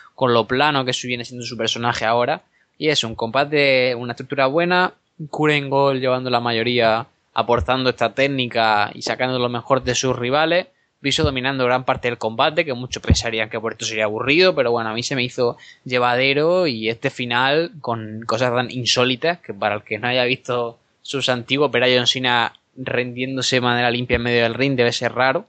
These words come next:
Creo que esta es la última vez que se rindió, la verdad. Así que mira, se ha pasado ya tiempo y bueno, es un combate cortito, entretenido y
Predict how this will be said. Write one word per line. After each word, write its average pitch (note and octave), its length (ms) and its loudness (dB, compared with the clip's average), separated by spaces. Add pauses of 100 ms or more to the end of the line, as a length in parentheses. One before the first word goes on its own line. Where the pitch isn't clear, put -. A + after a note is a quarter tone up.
Creo A#2+ 180 -4
que B2 100 -6
esta B2+ 140 -4
es A#2+ 60 -2
la A#2 80 0
última A#2+ 300 -2
vez A2 100 0
que C3 140 -2
se A2+ 120 0
rindió, G#2+ 520 -2
la B2+ 100 0
verdad. A#2 380 -4 (420)
Así A2+ 240 -2
que A#2 100 0
mira, A2+ 140 0
se A#2+ 80 -4
ha A2 40 0
pasado A2 280 2
ya G#2+ 220 2
tiempo B2 500 0
y - 140 -8
bueno, B2 220 4
es A#2 100 -4
un G#2+ 120 0
combate B2+ 520 0
cortito, D3+ 440 0
entretenido C3+ 760 2
y G#2 320 -8